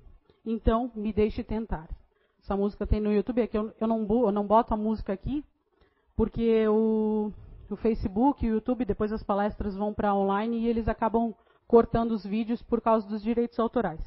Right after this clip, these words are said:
Então é mais fácil eu, eu falar, e se vocês tiverem interesse, pos-, procurarem a música no YouTube. É uma letra muito bonita, é O Homem que Não Tinha Nada.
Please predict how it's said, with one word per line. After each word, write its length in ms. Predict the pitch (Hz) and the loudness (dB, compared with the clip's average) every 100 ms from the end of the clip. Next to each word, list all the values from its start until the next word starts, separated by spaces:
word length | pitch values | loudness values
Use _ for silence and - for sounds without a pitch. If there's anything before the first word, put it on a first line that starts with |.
| - | -14
Então 160 | - 202 | -6 -4
é 40 | |
mais 200 | 208 208 - | -2 -6 -2
fácil 360 | 208 - 226 | -2 0 -2
eu, 200 | 214 202 - _ _ _ | 0 -2 -6 _ _ _
eu 140 | 196 | -4
falar, 500 | - 214 190 196 226 | 0 0 0 0 0
e 60 | 240 | -4
se 100 | - | -6
vocês 300 | 202 226 208 | -6 -4 -6
tiverem 300 | 202 208 208 | -2 -2 -2
interesse, 420 | 202 202 226 247 | -2 -2 -2 -6
pos-, 320 | - 214 - - - | -6 -6 -6 -14 -4
procurarem 500 | 214 - 208 208 208 | -2 0 0 0 -2
a 80 | |
música 320 | 196 202 - 208 | -2 -4 -4 -4
no 80 | |
YouTube. 420 | 202 196 220 226 254 _ _ _ - | -2 -2 -4 -4 -8 _ _ _ -6
É 80 | |
uma 140 | 196 214 | -2 0
letra 320 | 214 247 226 | 4 4 4
muito 320 | 220 247 269 | 2 -2 -2
bonita, 480 | 202 208 233 - 285 - _ _ _ | -4 -4 -2 -4 -4 -10 _ _ _
é 120 | 196 | 0
O 60 | 208 | 2
Homem 220 | 214 233 | 2 4
que 120 | - | 2
Não 160 | 226 226 | 2 0
Tinha 260 | - 233 220 | -6 -8 -6
Nada. 260 | 175 156 | -6 -8